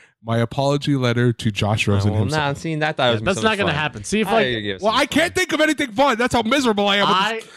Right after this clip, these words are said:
Speaker 3: if
Speaker 1: freaking
Speaker 3: Jo-
Speaker 1: team, dude.
Speaker 3: because this is ridiculous and it's not gonna happen. If Josh Rosen does what he says you're saying he's, he's going to do,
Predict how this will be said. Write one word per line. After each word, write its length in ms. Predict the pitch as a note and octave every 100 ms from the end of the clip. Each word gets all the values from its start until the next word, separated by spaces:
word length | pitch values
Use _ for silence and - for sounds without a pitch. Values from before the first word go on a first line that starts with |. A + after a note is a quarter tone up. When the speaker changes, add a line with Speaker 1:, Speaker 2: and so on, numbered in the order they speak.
| - _
Speaker 3:
if 180 | A3 C#4
Speaker 1:
freaking 340 | E4 B3+ B3+ F3+
Speaker 3:
Jo- 80 | G#3
Speaker 1:
team, 220 | C#4 A3
dude. 260 | F#3 F#3+ F#3
Speaker 3:
because 300 | G3 G#3+ E3
this 180 | F#3 G3+
is 100 | F3
ridiculous 760 | E3 D#3 B2+ G#2 G2+ - - _ _ -
and 120 | C#3+
it's 180 | C#3 D3+
not 260 | D3+ D#3+
gonna 160 | E3+ C#3+
happen. 420 | C3+ A#2+ F#2 G2 - _ _ _ _ -
If 300 | G3+ A#3+ - D#3+
Josh 320 | F#3 F#3+ -
Rosen 400 | F3+ D#3 B2+ C3
does 240 | D3+ E3
what 140 | D#3+ D3+
he 100 | D#3+
says 360 | - D#3 C#3
you're 80 | C3
saying 320 | B2 D#3 D3
he's, 240 | C#3 B2 B2+
he's 220 | D#3 C3+
going 200 | D3 D3
to 80 | C3+
do, 380 | C3 B2+ G#2+